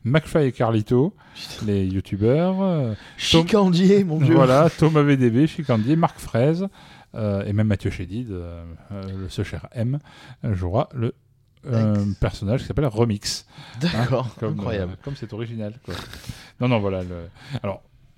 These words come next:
Speaker 1: on verra bien ce que ça donne. C'est vrai que les films live nous ont pas toujours habitués au meilleur, hein, faut, faut, faut se, faut bien
Speaker 2: C'est
Speaker 1: se le
Speaker 2: vrai,
Speaker 1: dire.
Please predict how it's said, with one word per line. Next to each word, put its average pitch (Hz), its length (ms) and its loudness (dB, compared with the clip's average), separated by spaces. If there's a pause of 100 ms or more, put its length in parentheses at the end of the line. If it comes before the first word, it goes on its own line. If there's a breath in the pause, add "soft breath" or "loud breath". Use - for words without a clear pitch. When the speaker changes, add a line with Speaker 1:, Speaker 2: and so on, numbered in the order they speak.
(440)
Speaker 1:
on 110 100 -4
verra 107 140 2
bien 110 120 2
ce 98 60 -4
que 110 80 -2
ça 127 120 4
donne. 214 240 6 (440)
C'est - 260 -12
vrai 110 260 0
que 120 400 0 (1120)
les 117 300 -2
films 139 240 -2
live 135 200 2
nous 107 180 -6
ont 104 80 -6
pas 151 220 -2
toujours 139 320 -2
habitués 127 260 -2
au 113 60 0
meilleur, 131 360 0
hein, 196 100 -2
faut, 110 300 2
faut, 98 240 -6
faut 98 140 -4
se, 92 300 -4
faut 117 140 -14
bien 101 100 -6
Speaker 2:
C'est 117 120 -2
Speaker 1:
se - 20 -8
le 90 60 -6
Speaker 2:
vrai, 98 80 0
Speaker 1:
dire. 190 160 4